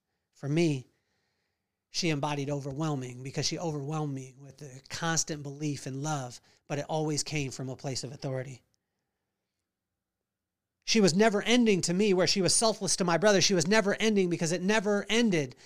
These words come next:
how much love that she had for her boys and how much she lifted them up at all costs. And then for me, where my brother said that she was rel-, uh, relentless, or she was, uh, <laughs> she was resilient,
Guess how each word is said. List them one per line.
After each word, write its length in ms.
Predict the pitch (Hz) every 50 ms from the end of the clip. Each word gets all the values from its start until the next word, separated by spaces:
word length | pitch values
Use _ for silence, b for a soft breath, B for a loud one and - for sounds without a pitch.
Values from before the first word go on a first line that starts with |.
| B B
how 160 | - 214 226
much 200 | 220 220 208 208
love 300 | 185 190 196 190 185 165
that 100 | 175 180
she 140 | - - 196
had 260 | 147 180 180 170 160
for 200 | - - 180 160
her 100 | 139 170
boys 560 | 151 147 165 160 143 127 127 135 - - - - _ _ _ _ _ _ _
and 80 | - 180
how 160 | 185 220 220
much 160 | 214 214 202
she 180 | - - 220 196
lifted 480 | 190 202 214 226 208 - - 202 160
them 180 | 185 180 175 - -
up 240 | 208 202 180 - -
at 180 | 175 180 - _ _ -
all 260 | 240 247 233 214 -
costs. 560 | - - 226 196 156 127 - - - - - _ _ _ _ _ _ _ _ _ _ _ _ _
And 80 | 175 156
then 80 | 156
for 160 | 147 - 160 147
me, 400 | 165 190 185 165 151 147 143 - _ _ _ _ _ _ _ _ _ _ _ _ _ _
where 160 | - 160 151
my 80 | 147 143
brother 280 | 131 156 175 175 156
said 240 | 123 - 160 147 131
that 100 | 139 139
she 100 | - 156
was 200 | 147 139 127 123
rel-, 200 | 127 135 139 143
uh, 240 | - 151 139 135 131
relentless, 540 | 131 143 151 151 170 175 185 - 139 131 139 -
or 260 | 170 160 151 139 143 131
she 160 | - 190 160
was, 280 | 151 151 143 - -
uh, 280 | 156 139 139 131 135 131 - _ _ _ _ _
<laughs> 300 | _ _ - - 180 156
she 200 | - - 160 151
was 140 | 147 135
resilient, 540 | 135 143 135 151 185 170 156 139 127 - -